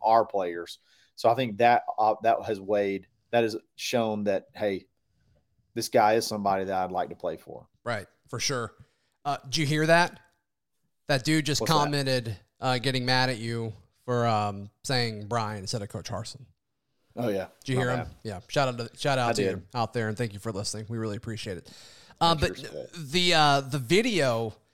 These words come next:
Speaker 2: that the social team did about Harsin being all decked out in the paintball gear,
Speaker 1: Terrifying.
Speaker 2: that is a net positive.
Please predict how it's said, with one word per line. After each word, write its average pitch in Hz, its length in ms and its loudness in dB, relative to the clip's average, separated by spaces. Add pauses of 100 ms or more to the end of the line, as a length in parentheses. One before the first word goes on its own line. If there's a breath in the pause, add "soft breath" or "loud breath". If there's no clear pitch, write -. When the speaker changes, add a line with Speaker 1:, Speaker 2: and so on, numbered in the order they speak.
(200)
Speaker 2:
that 160 120 0
the 143 80 -4
social 185 420 4
team 147 240 -2
did 117 380 -6 (540)
about 135 500 4 (260)
Harsin 147 520 4
being 139 260 0
all 135 220 2
decked 139 420 -2
out 135 160 4
in 123 60 -6
the 117 80 -6
paintball 170 500 4
gear, 202 320 0 (640)
Speaker 1:
Terrifying. 82 600 -6
Speaker 2:
that 170 220 4
is 156 80 2
a 151 40 2
net 139 240 0
positive. 120 580 -2